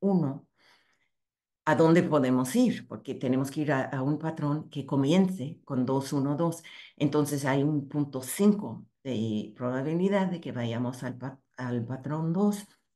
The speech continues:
y un punto cinco de que vayamos al patrón cuatro.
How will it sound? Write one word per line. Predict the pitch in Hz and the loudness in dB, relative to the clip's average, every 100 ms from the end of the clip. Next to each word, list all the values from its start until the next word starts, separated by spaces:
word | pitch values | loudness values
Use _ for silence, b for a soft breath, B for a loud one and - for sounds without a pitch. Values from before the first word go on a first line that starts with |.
| _ _ _ _ _ _ _ - | _ _ _ _ _ _ _ 4
y | 220 | 6
un | 165 - | 6 2
punto | 131 120 143 | -6 -6 -4
cinco | - 123 120 120 | -2 -2 2 0
de | 107 | 0
que | - | -4
vayamos | 92 95 101 104 107 101 | -4 -2 -2 -2 -4 -6
al | 107 | -6
patrón | 117 120 123 123 120 | -8 -8 -6 -8 -6
cuatro. | 151 123 120 98 | -2 -2 -2 -10